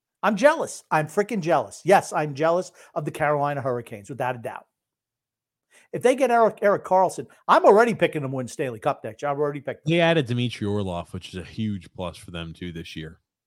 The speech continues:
Speaker 1: What if they bring in Karlsson?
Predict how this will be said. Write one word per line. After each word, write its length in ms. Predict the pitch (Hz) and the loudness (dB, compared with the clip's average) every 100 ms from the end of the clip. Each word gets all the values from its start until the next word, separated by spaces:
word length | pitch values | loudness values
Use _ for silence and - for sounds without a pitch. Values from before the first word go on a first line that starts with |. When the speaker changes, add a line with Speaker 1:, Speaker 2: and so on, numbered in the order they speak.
| _ _ _ _ _ - | _ _ _ _ _ -12
Speaker 1:
What 220 | 147 294 | -4 -4
if 100 | - | -4
they 140 | 320 | -6
bring 260 | 214 214 202 | -2 -2 0
in 300 | 190 190 185 _ _ _ _ _ _ _ _ _ _ _ _ _ - | -2 -4 -8 _ _ _ _ _ _ _ _ _ _ _ _ _ -14
Karlsson? 480 | - 160 127 - - | -2 0 0 -6 -20